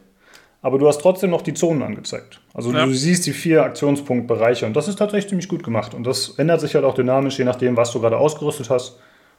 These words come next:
Speaker 1: Und so ist das immer ziemlich klar.
Speaker 2: Ach so, aber es sind trotzdem nur zwei Farben.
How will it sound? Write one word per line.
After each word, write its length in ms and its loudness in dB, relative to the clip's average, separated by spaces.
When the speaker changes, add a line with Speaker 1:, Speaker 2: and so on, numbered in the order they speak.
Speaker 1:
Und 160 -6
so 160 2
ist 100 -4
das 120 -4
immer 200 -2
ziemlich 300 -4
klar. 300 -2
Speaker 2:
Ach 160 -4
so, 220 -2
aber 240 4
es 200 -4
sind 120 0
trotzdem 260 0
nur 100 0
zwei 260 0
Farben. 340 -8